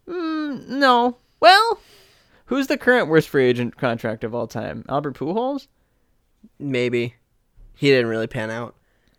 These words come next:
Speaker 1: Yeah, Albert Pujols was, uh, immediately bad as soon as he joined the Angels, and he got a very, very, very big contract, and he's still under contract for, like, five more years.
Speaker 2: Not five. I think it's, like, three now.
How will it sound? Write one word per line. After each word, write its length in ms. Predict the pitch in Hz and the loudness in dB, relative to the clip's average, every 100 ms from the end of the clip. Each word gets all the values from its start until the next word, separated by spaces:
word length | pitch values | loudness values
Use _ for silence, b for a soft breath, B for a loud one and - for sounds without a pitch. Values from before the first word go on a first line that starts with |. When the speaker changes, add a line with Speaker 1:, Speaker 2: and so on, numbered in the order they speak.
| _ | _
Speaker 1:
Yeah, 180 | 139 143 | 0 4
Albert 260 | 135 165 180 | 4 2 -2
Pujols 420 | 190 170 156 139 | -2 2 2 2
was, 280 | 131 127 117 | 0 -2 0
uh, 220 | 117 113 113 | 0 0 2
immediately 420 | 143 151 123 120 | 4 6 6 4
bad 240 | 117 117 | -2 -2
as 60 | 120 | -4
soon 140 | 135 127 | -4 -4
as 60 | |
he 100 | 120 | -4
joined 220 | 117 113 | -4 -4
the 100 | 113 113 | -4 -6
Angels, 460 | 113 113 113 120 | -6 -4 -6 -6
and 140 | 117 120 | -10 -8
he 60 | |
got 160 | 120 120 | -6 -6
a 40 | |
very, 360 | 117 131 147 117 | -2 2 4 2
very, 340 | 110 104 95 | 0 -4 -4
very 240 | 90 135 170 | -2 0 2
big 220 | 151 139 | 2 2
contract, 720 | 143 127 127 127 120 - - _ _ | 0 -2 0 -2 -2 -6 -20 _ _
and 140 | 123 | -6
he's 160 | 120 113 | -6 -6
still 400 | - - 151 135 | -4 2 4 4
under 180 | 117 113 | 2 -2
contract 580 | - 113 139 117 117 - | -4 -6 -4 -4 -6 -8
for, 160 | - | -10
like, 200 | 117 104 | -8 -8
five 260 | - 120 117 | -4 -4 -2
more 160 | 120 117 | -4 -4
years. 360 | 117 113 117 - b b b b b b _ _ | -2 -2 -4 -8 b b b b b b _ _
Speaker 2:
Not 240 | 143 170 214 | -6 -2 -2
five. 360 | - 127 131 | 0 0 2
I 80 | 131 | 0
think 140 | 151 151 | 0 0
it's, 120 | - | -2
like, 140 | 110 | -6
three 320 | - 95 107 | -8 -10 -8
now. 260 | 110 101 110 | -6 -6 -8